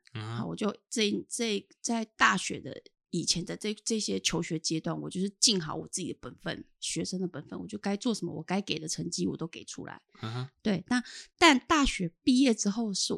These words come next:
Speaker 2: 我的人生了。
Speaker 1: 哦，
Speaker 2: 对，
Speaker 1: 哦。
Speaker 2: 我会觉得说我已经成年，第一我成年了，第二就是我，你们要的东西我给你了。
Speaker 1: 嗯哼。
Speaker 2: 那接下来就是我自己发展我自己的时候。
Speaker 1: 啊哈。
Speaker 2: 对，所以那时候我就很，很明确地告诉我自己说，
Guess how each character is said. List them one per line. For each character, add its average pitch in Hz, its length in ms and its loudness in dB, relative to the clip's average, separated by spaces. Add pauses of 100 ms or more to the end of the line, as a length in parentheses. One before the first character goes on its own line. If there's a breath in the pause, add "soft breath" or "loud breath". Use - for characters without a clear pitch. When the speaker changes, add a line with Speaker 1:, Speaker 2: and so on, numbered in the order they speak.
Speaker 2:
我 196 260 0
的 170 140 -2
人 160 200 -2
生 165 360 2
了。 151 200 -6 (380 soft breath)
Speaker 1:
哦， 123 560 -4
Speaker 2:
对， 285 140 4
Speaker 1:
哦。 190 60 6
Speaker 2:
我 196 60 4
会 330 120 6
觉 285 120 0
得 262 60 0
说 262 140 -2
我 240 120 2
已 202 40 0
经 214 120 -2
成 196 220 4
年， 170 180 2
第 262 140 2
一 233 60 4
我 180 80 2
成 - 200 -6
年 - 160 -12
了， - 60 -14 (140)
第 226 160 -4
二 208 80 0
就 208 100 -4
是 208 100 -6
我， 151 260 -6
你 160 120 0
们 175 140 -2
要 233 140 2
的 196 40 -2
东 190 160 -2
西 202 80 -6
我 160 80 -4
给 - 200 -14
你 143 200 -8
了。 - 180 -12 (220)
Speaker 1:
嗯 113 100 -4
哼。 110 240 -6
Speaker 2:
那 254 120 6
接 233 180 4
下 233 140 2
来 190 60 2
就 208 120 -4
是 214 100 -2
我 135 160 -4
自 - 140 -6
己 - 220 -6 (180)
发 190 160 -2
展 - 180 -8
我 - 120 -12
自 - 120 -6
己 - 140 -6
的 - 100 -14
时 - 160 -4
候。 - 300 -10 (160)
Speaker 1:
啊 107 120 -12
哈。 101 40 -8
Speaker 2:
对， 147 220 -2
所 302 180 -2
以 269 60 4
那 269 120 4
时 233 120 0
候 269 80 2
我 202 80 0
就 240 120 -2
很， 180 340 -2
很 180 140 -2
明 180 160 2
确 233 140 0
地 208 60 2
告 214 160 -4
诉 220 100 -2
我 180 80 2
自 208 140 -2
己 165 100 0
说， 160 340 -4